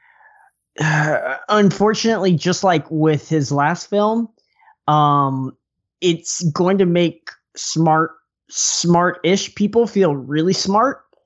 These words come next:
and feel like they got something out of it. And I mean, th-, yes, that's a low blow if you did get something out of it. Um, and, uh, you know, Schultz certainly got the emotional gut punch he wanted on me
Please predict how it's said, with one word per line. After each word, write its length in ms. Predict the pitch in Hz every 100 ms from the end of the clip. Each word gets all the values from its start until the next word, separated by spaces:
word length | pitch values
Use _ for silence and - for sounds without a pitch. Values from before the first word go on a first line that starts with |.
| _
and 160 | 143 135
feel 180 | 165 160
like 160 | 143
they 100 | 147
got 220 | 127 131 -
something 380 | 143 123 139
out 160 | 120 131
of 100 | 139
it. 240 | 175 180 - - -
And 460 | 180 190 190 180 - - _ 233
I 60 |
mean, 220 | 240 233
th-, 420 | 139 139 135 180 -
yes, 400 | 214 226 151 -
that's 240 | - 214 226
a 40 |
low 220 | 190 190
blow 580 | 160 165 160 151 147 139 _ _
if 280 | 175 156 -
you 200 | 156 160
did 280 | 151 151 131
get 200 | 160 -
something 380 | 151 131 131 117
out 180 | 107
of 120 | 98 98
it. 180 | - - 156
Um, 480 | 151 147 131 127 - - - -
and, 280 | 247 247 - -
uh, 100 | - - - - -
you 120 | 247
know, 180 | 233 190 160 165 - _ _ _ _ 220
Schultz 400 | - 240 233 - 185
certainly 680 | - 202 208 202 180 156 147 165
got 280 | 151 147 -
the 120 | 170
emotional 600 | 147 135 147 160 175 147
gut 280 | 127 139 -
punch 440 | 160 175 - -
he 140 | - 156
wanted 640 | 120 127 143 196 202 - - _ -
on 260 | 165 175 180
me 380 | 185 185 -